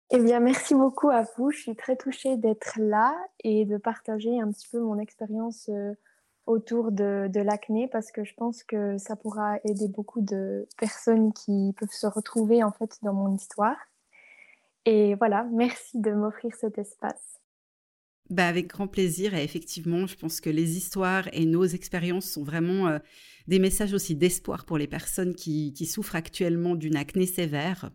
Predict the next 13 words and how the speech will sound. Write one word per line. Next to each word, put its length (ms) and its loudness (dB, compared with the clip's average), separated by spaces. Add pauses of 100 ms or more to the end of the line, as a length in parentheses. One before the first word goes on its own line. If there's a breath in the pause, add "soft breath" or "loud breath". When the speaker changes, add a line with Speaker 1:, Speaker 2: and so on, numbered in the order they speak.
Speaker 2:
modérée 640 4
à 80 -6
sévère, 420 -6
on 80 -2
va 140 -4
dire. 340 -6 (100)
Speaker 1:
Mhm. 420 4
Speaker 2:
Et 100 6
donc, 180 0
bah, 100 0
peut-être 300 -4
pour 180 -6
commencer, 760 0